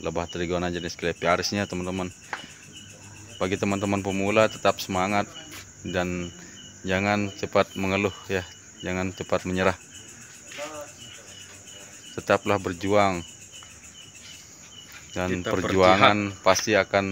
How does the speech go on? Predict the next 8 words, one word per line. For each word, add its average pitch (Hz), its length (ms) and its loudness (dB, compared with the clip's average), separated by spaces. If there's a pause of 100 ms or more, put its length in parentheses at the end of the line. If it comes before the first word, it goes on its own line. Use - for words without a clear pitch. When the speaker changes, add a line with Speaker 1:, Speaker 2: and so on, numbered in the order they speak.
Speaker 1:
menghasilkan, - 1800 -4 (800)
eh, 85 480 -2 (3000)
sebuah 92 560 0 (240)
keberhasilan 90 880 0
yang 87 320 -2 (1500)
bagus 95 400 -2
ya, 90 80 -2
teman-teman. 85 480 -6